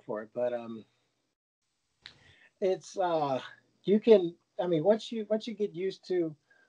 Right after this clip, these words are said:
what the camera can and can't do, you can exploit those things about the camera, you know, perspective, you know, lighting, motion, all of that. You know, I, I could have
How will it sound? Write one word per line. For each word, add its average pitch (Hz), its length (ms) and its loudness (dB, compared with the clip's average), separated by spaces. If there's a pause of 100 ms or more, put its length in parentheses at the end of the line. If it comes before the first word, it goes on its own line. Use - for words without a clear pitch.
what 180 200 0
the 165 80 -4
camera 160 400 -2
can 160 360 0
and 139 140 -6
can't 147 300 0 (100)
do, 143 400 0
you 143 140 -2
can 143 180 -2
exploit 147 680 -2 (260)
those 196 440 2
things 208 460 -6
about 208 320 -4
the 202 60 -10
camera, 208 520 -2
you 165 80 -8
know, 143 100 -4
perspective, 190 880 0 (480)
you 156 80 -4
know, 143 120 2
lighting, 165 800 0 (140)
motion, 135 880 0 (140)
all 165 180 2
of 151 120 0
that. 135 340 0
You 120 100 -6
know, 110 160 -6
I, 120 60 -8
I 135 280 -10
could 165 140 6
have 139 140 0